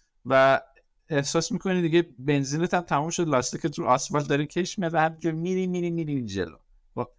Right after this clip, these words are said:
این می‌شه اون برن اوته که خوبه که بفهمی اگر که به هر دلیلی الان دیگه نمی‌تونی جلو بری،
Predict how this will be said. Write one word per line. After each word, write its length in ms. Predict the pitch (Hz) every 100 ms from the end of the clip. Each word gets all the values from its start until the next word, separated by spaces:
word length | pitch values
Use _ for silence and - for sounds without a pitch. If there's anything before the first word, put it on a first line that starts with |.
| _ _
این 80 | 202
می‌شه 160 | 208 220
اون 140 | 190
برن 240 | 151 117
اوته 340 | 98 85 - - _
که 100 | -
خوبه 340 | 147 180 185 185
که 120 | 175
بفهمی 540 | 165 156 120 107 107 -
اگر 480 | 127 127 113 98 95
که 300 | - 92 90
به 160 | 95
هر 260 | 104 107 110
دلیلی 680 | 98 95 95 107 92 87 80
الان 420 | 92 92 90 87 _ _
دیگه 260 | 147 117 120
نمی‌تونی 560 | 113 113 107 - 113 110
جلو 340 | 110 107 107
بری، 800 | 101 107 120 170 131 117 120